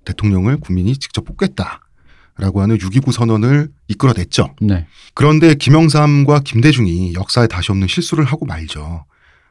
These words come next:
Speaker 1: 어, 역사는 이 사건을 양긴 분열이라고 하죠.
Speaker 2: 음.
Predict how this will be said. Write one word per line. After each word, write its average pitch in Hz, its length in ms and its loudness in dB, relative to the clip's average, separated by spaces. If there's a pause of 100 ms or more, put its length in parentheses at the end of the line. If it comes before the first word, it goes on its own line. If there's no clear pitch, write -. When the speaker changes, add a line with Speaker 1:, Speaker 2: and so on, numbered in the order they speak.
(140)
Speaker 1:
어, 95 140 2
역사는 135 680 4
이 104 80 0
사건을 110 380 -2
양긴 101 340 0
분열이라고 98 520 0
하죠. 80 340 -2
Speaker 2:
음. 87 300 -8